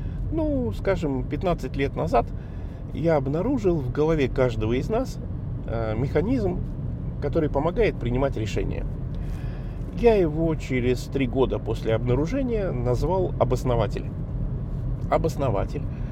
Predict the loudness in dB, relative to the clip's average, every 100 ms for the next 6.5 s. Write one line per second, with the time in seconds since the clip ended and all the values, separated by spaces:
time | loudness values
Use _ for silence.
0 | -6 -8 -8 -2 0 2 2 2 0 0
1 | 2 0 0 0 0 0 0 0 0 -2
2 | 2 2 2 0 0 -2 -2 0 0 0
3 | -2 -2 -2 0 0 0 0 -2 -4 -4
4 | -6 -4 -6 -6 -6 0 2 4 4 4
5 | 2 0 0 0 0 0 0 -2 -4 4
6 | 6 6 4 -2